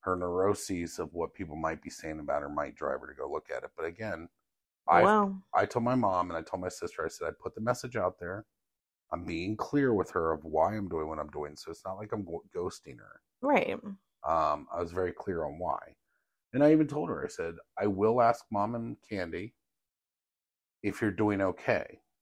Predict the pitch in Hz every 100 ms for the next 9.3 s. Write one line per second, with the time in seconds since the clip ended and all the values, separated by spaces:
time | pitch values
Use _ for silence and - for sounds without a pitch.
0 | _ - 101 98 92 90 87 - - 82
1 | 87 98 - 107 104 95 85 82 82 82
2 | - - 82 87 78 73 73 80 - 82
3 | 71 80 80 - 98 85 - 73 78 85
4 | - 101 98 95 85 80 80 - 104 104
5 | 101 101 - 104 95 69 69 90 104 101
6 | 98 92 90 87 85 82 80 78 80 69
7 | 85 87 90 - 107 110 98 85 85 82
8 | - 85 82 - 87 82 78 78 76 73
9 | - 53 -